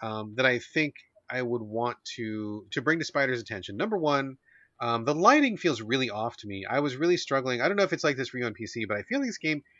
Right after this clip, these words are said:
is very dark, um, too dark in some ways, and I just could not get it to a place where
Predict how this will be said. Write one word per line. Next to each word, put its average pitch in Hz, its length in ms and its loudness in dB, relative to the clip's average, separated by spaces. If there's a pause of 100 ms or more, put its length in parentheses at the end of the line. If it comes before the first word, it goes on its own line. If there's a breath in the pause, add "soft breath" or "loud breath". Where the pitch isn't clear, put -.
(160 soft breath)
is 156 180 2
very 156 680 4
dark, 104 380 0 (200)
um, 120 360 0
too 254 180 -2
dark 117 280 4
in 107 80 -6
some 113 180 -4
ways, 113 200 0
and 135 100 2
I 147 60 4
just 180 160 -2
could 175 200 -2
not 170 240 0
get 151 160 2
it 147 120 -4
to 135 140 -4
a 117 40 -6
place 123 360 -4
where 113 400 -2